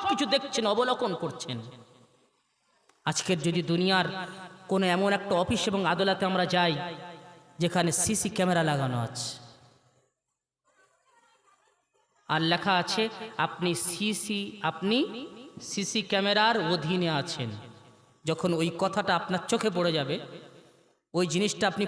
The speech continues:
পড়ে নেবেন, তখন আপনার চলাফেরা ওখানে কিরকম হবে?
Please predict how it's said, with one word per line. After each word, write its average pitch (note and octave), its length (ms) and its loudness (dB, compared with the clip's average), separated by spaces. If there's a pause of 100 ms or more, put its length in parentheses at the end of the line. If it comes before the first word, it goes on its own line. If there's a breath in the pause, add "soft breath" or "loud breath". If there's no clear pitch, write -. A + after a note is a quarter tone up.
পড়ে A#3 160 6
নেবেন, F#3+ 320 2 (480)
তখন F#3 220 0
আপনার F3+ 320 0
চলাফেরা G3 400 2
ওখানে G3+ 200 0
কিরকম G3+ 320 -2
হবে? G3+ 200 -2